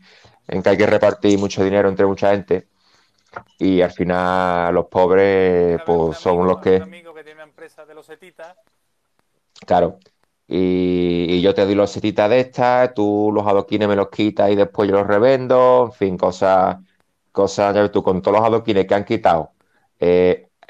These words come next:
Speaker 1: entre la calle Baño, aquí al lado de mi casa, y entre Mateo Gago, ahí tienen para repartir premios en la París-Niza, eh, mm, cien y cien años. Sí, sí, sí,
Speaker 2: Vale,
Speaker 1: sí.
Speaker 2: vale, verdad.
Speaker 1: Adri, muy buenas.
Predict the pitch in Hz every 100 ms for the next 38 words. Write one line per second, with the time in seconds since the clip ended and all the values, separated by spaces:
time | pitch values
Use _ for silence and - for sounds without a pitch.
0 | - 101 95 95 92 101 120 123 92 80
1 | 76 - 80 - 101 107 110 101 87 -
2 | - _ - 101 92 98 90 90 107 113
3 | 127 139 175 _ _ _ _ _ _ -
4 | 196 120 127 104 87 80 - 98 95 92
5 | 92 - 107 110 120 127 127 127 123 -
6 | 127 113 90 90 - 95 95 95 95 95
7 | 110 110 139 - 160 - - 107 110 107
8 | 107 104 - - _ 87 - 101 101 98
9 | 101 - - - 113 120 113 117 120 98
10 | 82 80 _ _ - - - - _ _
11 | _ - _ _ _ _ _ _ 226 233
12 | _ _ _ _ _ - 104 95 104 95
13 | 101 95 104 101 - - _ - - 107
14 | 117 113 113 117 107 87